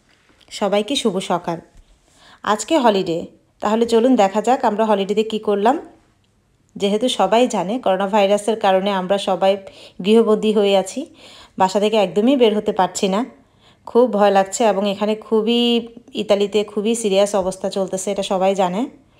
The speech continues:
তো আজকে সকালে বরাবরই ছুটির দিনে একটু দেরিতে করে, দেরি করে ওঠা, তো ওদের বাবা ছিল না, তাই, উম, আমরা একটু দেরি করেই উঠলাম। তো পিচ্চি আমাদেরকে যখন ব্রাশ করতে দেখে তখন সে অস্থির হয়ে যায় ব্রাশ করার জন্য, তো ওর জন্য এটাই, এই ব্রাশটা আমি নিলাম, একদম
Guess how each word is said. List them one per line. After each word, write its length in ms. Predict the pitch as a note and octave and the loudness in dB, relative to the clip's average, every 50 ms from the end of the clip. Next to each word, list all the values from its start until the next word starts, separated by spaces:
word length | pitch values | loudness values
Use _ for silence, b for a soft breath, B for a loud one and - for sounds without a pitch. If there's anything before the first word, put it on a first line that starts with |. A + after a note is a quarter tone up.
| b b b b b b b b b b b b b b b b _ | b b b b b b b b b b b b b b b b _
তো 60 | G#3+ | 2
আজকে 280 | G#3+ G#3 G#3 - - A#3 | 2 2 2 0 -6 -4
সকালে 360 | - A3+ G#3 - G#3+ G#3 G#3+ | -2 -2 0 0 2 2 4
বরাবরই 360 | G#3 G#3 G3+ G3 F#3+ G3+ G#3+ | 4 6 4 4 4 0 -2
ছুটির 260 | G#3 - G#3+ G#3+ G3+ | -2 -4 -4 -4 -2
দিনে 200 | F3 G3+ F#3+ G3+ | -2 -2 -2 -2
একটু 160 | G3 G3 - | -4 -4 -4
দেরিতে 320 | F3+ G3+ G3 F#3+ G3 F#3+ F#3+ | -2 -2 -2 0 -2 -4 -4
করে, 180 | - G3 F#3 | -4 -4 -4
দেরি 220 | F3 F#3+ F#3+ F#3 F3+ | -2 -2 0 0 0
করে 180 | F#3 F#3+ F#3+ | -2 0 0
ওঠা, 360 | F#3+ F3+ F3+ F3+ - G3 A3 C4+ C#4 _ | 0 -2 -2 -4 -6 -6 -6 -6 -10 _
তো 80 | - F#3+ | -6 -4
ওদের 160 | F#3 F#3 F#3+ | -2 0 2
বাবা 260 | F#3 F#3 F#3 E3+ F#3+ | 2 2 2 2 0
ছিল 200 | F#3+ - - F#3+ | -2 -2 -4 -4
না, 240 | F#3 F3+ F#3 G3 A3+ | -2 -2 -2 -4 -6
তাই, 500 | A#3 - G3+ F#3 F3+ F3+ F3+ F3+ F#3 - - | -4 -2 -2 -2 0 -2 -2 -4 -6 -8 -10
উম, 400 | - - F3 F3+ F#3 F#3+ - - - - - | -12 -10 -10 -10 -10 -10 -12 -12 -14 -14 -10
আমরা 240 | - F#3 F3+ F3 F#3+ | -10 -8 -4 -4 -4
একটু 180 | F3+ F3+ - | -4 -4 -6
দেরি 180 | E3+ F#3+ F#3 F3+ | -4 -4 -4 -4
করেই 340 | F3+ - F#3 G3 A3 A3 G#3 | -4 -2 -2 -2 0 0 -2
উঠলাম। 340 | F3+ - - F3+ G3+ B3 - - _ _ b b b b b b b b b b b b b b b b _ | -2 -2 -2 -2 -2 -2 -6 -10 _ _ b b b b b b b b b b b b b b b b _
তো 100 | - F#3+ | -8 -8
পিচ্চি 440 | - - A#3 A3+ A3+ A#3 - C4+ D4+ | -6 -4 -4 -4 -4 -4 0 2 4
আমাদেরকে 400 | C#4+ A#3+ A3 G#3+ A3+ A3+ A3+ B3+ | 4 4 4 4 2 2 2 4
যখন 240 | G#3+ G#3 G#3 A3 A3 | 2 4 2 2 4
ব্রাশ 220 | G3 F#3 F#3+ F#3+ | 4 4 4 4
করতে 240 | - - G3 - - | 0 -6 -6 -2 0
দেখে 180 | G#3 G3 G3 G3 | 0 0 0 0
তখন 240 | G3 F#3+ F3+ G3 | 0 0 -2 -2
সে 140 | F#3+ - G#3+ | -4 0 0
অস্থির 340 | F#3+ F#3 F3+ - - A3 G3 | 0 0 -2 0 0 0 2
হয়ে 120 | G3+ F#3+ | 2 0
যায় 160 | F3+ F#3 F#3+ F3+ | 2 0 0 2
ব্রাশ 240 | F3+ G3 G#3 - | 2 0 0 0
করার 240 | - - F#3+ G3 F#3 | -2 0 0 0 0
জন্য, 320 | - F#3 F3+ F3+ F#3 A3 C4 - - _ _ _ _ _ | 0 -2 -2 0 -2 -2 -4 -6 -12 _ _ _ _ _
তো 140 | - G3+ G#3+ | -2 0 0
ওর 100 | G3 F#3+ | 0 2
জন্য 240 | F#3 A3 G#3+ G#3+ G#3+ | 2 0 2 2 2
এটাই, 260 | G#3 F#3+ F#3+ G3+ G3+ | 0 2 2 2 2
এই 160 | G3+ G3 F#3+ | 2 2 0
ব্রাশটা 380 | F#3+ F3+ F#3 F3+ F#3+ - - G3+ | 0 2 0 0 0 0 0 0
আমি 120 | F#3+ F#3+ | 0 2
নিলাম, 300 | G3 F#3+ F3+ F#3 G3 B3 | 0 -2 0 0 0 0
একদম 420 | C#4 G3+ F#3+ E3+ F#3+ G3 G3+ G3+ | 0 -2 -2 -2 -2 -2 -2 -4